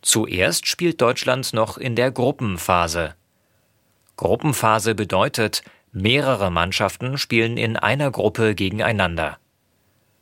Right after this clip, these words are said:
Deutschland spielt in der Gruppenphase noch zwei Spiele. Deutschland spielt noch gegen die Elfenbeinküste. Die Elfenbeinküste ist ein Land in Westafrika.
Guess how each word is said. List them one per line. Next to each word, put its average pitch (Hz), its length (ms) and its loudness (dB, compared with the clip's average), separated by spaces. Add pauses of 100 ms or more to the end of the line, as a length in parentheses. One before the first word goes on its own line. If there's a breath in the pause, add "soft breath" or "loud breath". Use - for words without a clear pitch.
(360)
Deutschland 135 600 2
spielt - 340 0
in 127 120 -4
der 120 100 0
Gruppenphase 107 720 0
noch 107 280 -2
zwei 104 440 0
Spiele. 87 480 -4 (1080 soft breath)
Deutschland 87 460 2
spielt - 280 -2
noch 98 220 0
gegen 95 280 -2
die 104 160 -4
Elfenbeinküste. 98 1040 0 (960)
Die 101 120 2
Elfenbeinküste 87 720 -2
ist - 240 -2
ein 87 140 -4
Land 90 300 0
in 90 180 -2
Westafrika. 87 920 0